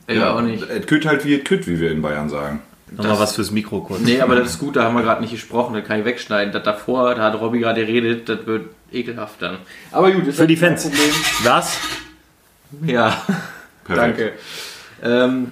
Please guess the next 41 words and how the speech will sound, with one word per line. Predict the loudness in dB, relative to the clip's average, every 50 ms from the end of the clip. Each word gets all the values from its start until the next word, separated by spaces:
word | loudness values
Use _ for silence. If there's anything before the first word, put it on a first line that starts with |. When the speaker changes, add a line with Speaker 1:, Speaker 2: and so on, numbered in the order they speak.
| -8 -6
Speaker 1:
und | -2 2
dann | 2 4 4
jetzt | 2 2 0 0
noch | 0 0 0 2
die | 0 2
letzte | 2 2 2 0 -2
von | -2 -2 -4
Sci-Fi. | -2 0 2 2 2 0 0 -2 -2 -2 -4 -8 -14 -20 _ _ _ _
Niesen. | -6 -2 2 2 2 2 2 0 -4 -6 -8 -12 -18 _ _ _ -12
Laut | -8 -2 0 2 2 2 0
oder | 0 0 2
leise? | 2 2 2 2 2 0 0 -4 -8 -10 -12 -12 -8
Speaker 2:
Laut. | -4 -2 0 2 2 2 0 -2 -8 -14 -20 -14 -8
Äh, | -4 -2 -2 0 2
wenn | 2 0
ich | 0 -2
das | -2 0
leise | 2 2 2 2 2
machen | 0 0 0 0 0
muss, | 0 0 0
dann | -2 -2 -2
habe | -2 -4
ich | -6
das | -8 -12 -12
Gefühl, | -8 -6 -4
mein | -4 -2 -2
Kopf | -4 -6 -6 -4
platzt. | -4 -4 -4 -4 -6 -10 -14 -16 -20 -20 -20 -20 -18 -18 -18 -18 -18 -18 -16 -16 -18 -18 -10 -4
Speaker 3:
Ja, | -2 -2 0 -2
ich | -4 -4 -2
bin | 2 4
auch | 4 4 6
ein | 4 2 2 2
Freund | 0 2 2 2 2 2
von | 0 0 2
laut, | 4 4 4 4 2 0 -4
wobei | -2 0 2 2
laut | 2 2 2 0 0 -2 -2
bei | -4 -2
mir | -2 -2 -2 -2
auch | -2 -4 -6